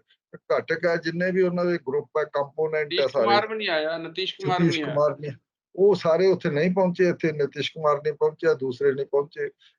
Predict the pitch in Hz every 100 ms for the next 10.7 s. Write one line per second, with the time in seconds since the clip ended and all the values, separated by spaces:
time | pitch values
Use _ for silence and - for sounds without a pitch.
0 | - 208 214 208 226 233 202 180 196 185
1 | 151 170 214 196 190 - _ - 190 135
2 | 185 190 202 180 190 190 - 165 165 185
3 | 226 226 202 180 180 175 160 120 - _
4 | _ 196 208 196 170 - _ - 147 -
5 | 165 143 165 160 151 156 143 160 185 -
6 | 135 127 127 139 131 127 123 120 - _
7 | _ - 214 - 175 208 185 156 156 170
8 | 208 226 240 214 196 202 226 233 247 208
9 | 180 175 175 160 175 175 160 - 151 160
10 | 185 196 185 196 196 196 180